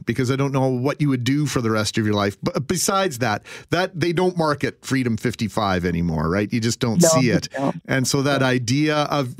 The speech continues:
Speaker 1: working well into your sixties and maybe your early seventies, I think is becoming more and more common.
Speaker 2: That's my plan now.
Speaker 1: Yeah.
Speaker 2: I, um, I, I actually had a conversation with my financial manager.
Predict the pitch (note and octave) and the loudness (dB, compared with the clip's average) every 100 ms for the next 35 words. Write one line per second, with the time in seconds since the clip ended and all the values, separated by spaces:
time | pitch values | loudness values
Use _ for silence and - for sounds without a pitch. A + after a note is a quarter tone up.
0 | C3+ C#3+ F3 G3+ G#3 D3+ A#2 - C3 D#3+ | 0 0 0 0 0 0 -2 -2 0 2
1 | G3 G3+ G3 F3+ F#3+ F#3 - F#3+ - G#3+ | 2 2 0 0 0 0 -2 -2 -2 -2
2 | D#3+ D3+ E3 E3+ D#3 D3 D#3 E3+ D#3 C3 | 0 2 2 2 0 0 0 0 0 0
3 | C#3+ E3+ G3+ B2+ G2+ G#2+ - - - C3+ | -2 -2 -2 0 0 -2 -6 -12 -6 -2
4 | D3 D#3 D#3 D3 D3 D#3+ D#3+ D3 C#3 D3+ | 0 0 -2 -2 -2 0 0 2 2 2
5 | D#3+ D3+ D#3+ D#3+ D3+ A3 A3 - _ _ | 2 0 0 0 -2 0 -2 -6 _ _
6 | _ _ _ - - - F3 F3+ G3 G3+ | _ _ _ -14 -14 0 0 2 2 2
7 | G3 F3 E3+ E3+ D#3+ D#3+ E3+ - - - | 0 2 4 6 4 2 0 -4 -18 -4
8 | C3+ C3+ E3 E3+ F3+ F3+ E3+ F3 F3 F3 | 0 2 4 6 6 4 4 6 6 4
9 | D3+ E3 F#3+ - E3 F3 F#3 F#3+ - F#3+ | 2 4 2 0 0 2 2 0 0 4
10 | F#3+ F#3 F3+ E3+ F3 F3 F3+ F3 E3+ F3 | 6 6 2 0 0 2 2 2 4 2
11 | - F#3+ F3+ F3 E3 - E3+ E3+ E3+ F3+ | 4 4 4 2 2 2 4 4 2 4
12 | E3 D#3+ E3+ F#3 F#3+ | 4 4 2 4 2